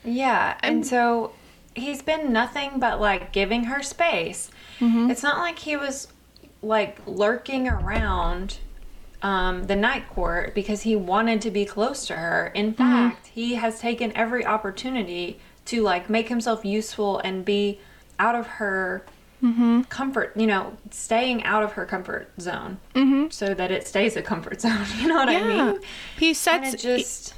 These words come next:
Speaker 2: he, he respects boundaries that are there. That, like,
Speaker 1: Yes.
Speaker 2: the, the vocalized and the non-vocalized ones. Like, he's
Speaker 1: Yeah.
Speaker 2: very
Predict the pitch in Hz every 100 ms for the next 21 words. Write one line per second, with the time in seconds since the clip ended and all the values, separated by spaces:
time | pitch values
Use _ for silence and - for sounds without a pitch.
0 | - - - 330 349 - 403 403 - 311
1 | 320 320 254 208 196 226 202 202 202 117
2 | 90 127 190 240 - 254 247 254 233 -
3 | - 254 233 240 240 240 302 311 320 320
4 | 277 - 226 240 240 226 226 226 220 208
5 | 202 190 - 185 - - 170 - 214 101
6 | 95 226 226 - - 175 131 - - 254
7 | 247 240 - 240 247 302 330 320 311